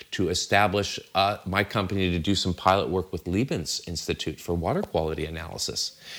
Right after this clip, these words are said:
That didn't come via, um, Optech B B, which is a great group for photonics. It didn't come from Epic. It came from beer conversations I had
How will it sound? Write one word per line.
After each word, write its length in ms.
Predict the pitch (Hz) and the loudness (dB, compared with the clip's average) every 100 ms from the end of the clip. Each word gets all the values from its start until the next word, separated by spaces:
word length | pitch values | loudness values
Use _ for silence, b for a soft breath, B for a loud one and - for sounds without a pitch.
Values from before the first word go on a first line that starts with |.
| B B | B B
That 280 | 82 131 196 | 6 6 6
didn't 320 | 185 151 117 | 0 0 -2
come 460 | - 110 104 98 90 | -2 0 2 0 0
via, 680 | 87 95 92 90 90 87 85 B B B | 2 4 6 6 4 2 -2 B B B
um, 380 | - 90 87 85 | -2 0 0 0
Optech 480 | - 92 - 95 76 | 0 0 0 -4 0
B 180 | 90 87 | 2 2
B, 260 | 82 90 | 2 0
which 220 | 127 92 92 | 0 0 0
is 100 | 90 | 0
a 60 | |
great 300 | 80 90 80 | 4 4 4
group 260 | 87 92 - | 2 0 0
for 140 | 95 | -6
photonics. 580 | 85 - 78 80 123 - | -6 -6 -4 -2 -2 -2
It 120 | 82 | -2
didn't 260 | 92 98 92 | 0 -2 -2
come 160 | 104 | -4
from 180 | 95 95 - | -2 -4 -2
Epic. 420 | 107 156 180 - B B B | -2 0 -2 -4 B B B
It 140 | 101 | -6
came 360 | - 120 131 143 | -4 0 2 0
from 680 | - 127 113 110 104 107 104 - | 2 2 4 4 2 0 -2 4
beer 260 | 110 123 151 | 8 8 6
conversations 1080 | - 117 110 110 - 104 98 - 95 95 | 2 -2 0 0 2 2 2 0 -2 -2
I 160 | - 95 | -4 -6
had 640 | 90 90 92 90 90 87 | -6 -6 -2 0 0 -4